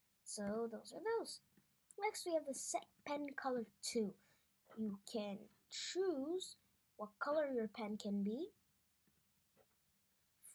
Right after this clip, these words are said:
from the image or from the drawing board we have here. But I want to set my pen color to the color of my cat.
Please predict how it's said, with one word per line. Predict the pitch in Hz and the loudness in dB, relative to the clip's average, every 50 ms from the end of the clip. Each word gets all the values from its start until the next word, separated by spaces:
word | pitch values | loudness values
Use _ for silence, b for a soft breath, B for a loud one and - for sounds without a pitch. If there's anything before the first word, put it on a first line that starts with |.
| - - - | -20 -10 -6
from | 220 226 220 226 214 | -2 -2 0 0 -2
the | 202 214 | -2 -2
image | 302 370 381 415 415 - - - | 0 0 2 2 2 0 0 2
or | 277 294 294 | 4 4 4
from | 294 - 285 269 262 240 | 2 2 0 0 2 2
the | 240 233 240 233 233 240 b b b b - | 2 2 2 2 2 0 b b b b 0
drawing | - 294 254 226 220 | 4 4 6 6 4
board | 196 196 196 190 - - | 2 2 0 -2 -2 -4
we | 190 | -8
have | 185 190 - - | -8 -10 -12 -14
here. | 190 180 - - b b b b b b b | -14 -14 -16 -18 b b b b b b b
But | 370 - | 0 4
I | - | 6
want | 381 453 494 508 480 480 - | 8 8 8 6 4 0 -2
to | - | -2
set | - - 392 392 - | 0 0 0 2 2
my | 339 339 339 330 - | 2 2 2 0 -4
pen | 294 277 277 - | -6 -6 -6 -6
color | - - 214 202 208 208 233 285 320 - b b b b b - | -4 -4 -4 -2 -2 -4 -4 -6 -8 -12 b b b b b -12
to | - 254 | -8 -6
the | 254 | -6
color | - - - 415 440 427 392 | -4 -2 0 2 2 4 2
of | 359 320 | 2 2
my | 311 302 294 285 - - | 0 0 0 -2 -4 -6
cat. | - 233 196 - | -6 -6 -6 -6